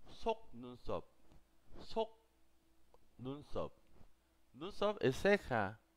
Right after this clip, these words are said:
Y ponen 속. 속 significa dentro. O sea, una ceja que está dentro. Por eso se llama así. 속눈썹.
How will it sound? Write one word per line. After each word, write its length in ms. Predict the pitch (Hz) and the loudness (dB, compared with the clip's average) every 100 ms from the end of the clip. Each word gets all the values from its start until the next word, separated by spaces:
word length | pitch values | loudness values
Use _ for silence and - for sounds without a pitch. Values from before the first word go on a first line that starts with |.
| _ _ - - - | _ _ -20 -20 -14
Y 280 | - 127 127 | -4 -2 -2
ponen 460 | - 135 147 156 - | -2 -4 -2 -2 0
속. 220 | 208 196 - _ _ _ - - - | 0 -2 -6 _ _ _ -20 -20 -10
속 340 | - - - | -4 -4 -4
significa 640 | - 139 135 - 147 160 147 - - _ - - - | -6 -6 -4 -2 10 10 10 4 -20 _ -20 -20 6
dentro. 520 | 143 196 - 117 92 101 _ - - - _ _ _ _ _ _ _ _ _ _ _ _ _ - - - | 8 8 6 -6 -6 -10 _ -20 -20 -20 _ _ _ _ _ _ _ _ _ _ _ _ _ -20 -18 -10
O 60 | 127 | 0
sea, 140 | 165 | 2
una 140 | 175 185 | 8 10
ceja 300 | - 196 202 | 10 8 6
que 180 | - 92 | 6 4
está 320 | - - 123 - - | 6 10 10 8 4
dentro. 460 | 120 170 - 104 - - | 4 4 -4 -8 -8 -6
Por 120 | 101 | -4
eso 180 | - - | -4 -2
se 180 | - | 4
llama 260 | 101 101 110 | 4 4 0
así. 300 | 101 - 117 - - - - | -2 -4 -6 -8 -20 -16 -10
속눈썹. 840 | - 190 - 117 117 120 - 80 | -4 -4 -4 -10 -10 -8 -2 -4